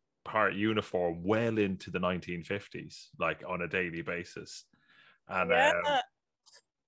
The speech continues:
Speaker 1: and my, my, my dad said, like, you know, if it was anybody who had anything remotely to do with, um,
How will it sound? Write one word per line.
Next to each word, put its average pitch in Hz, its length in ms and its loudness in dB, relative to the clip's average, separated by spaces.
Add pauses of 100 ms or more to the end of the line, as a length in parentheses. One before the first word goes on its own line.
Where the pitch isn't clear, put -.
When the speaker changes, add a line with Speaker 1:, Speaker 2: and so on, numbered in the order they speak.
(240)
Speaker 1:
and 180 100 0
my, 427 180 6
my, - 220 4
my - 100 0
dad 104 240 2
said, 98 160 -2
like, 90 200 0
you 92 160 -6
know, 85 140 -4 (380)
if - 220 -8
it 101 60 -4
was 101 120 -2 (100)
anybody 110 500 4
who 95 120 2
had 87 200 0
anything 101 480 -2
remotely 92 880 0
to 90 120 -4
do 85 440 -2
with, 82 360 -6 (280)
um, 82 400 2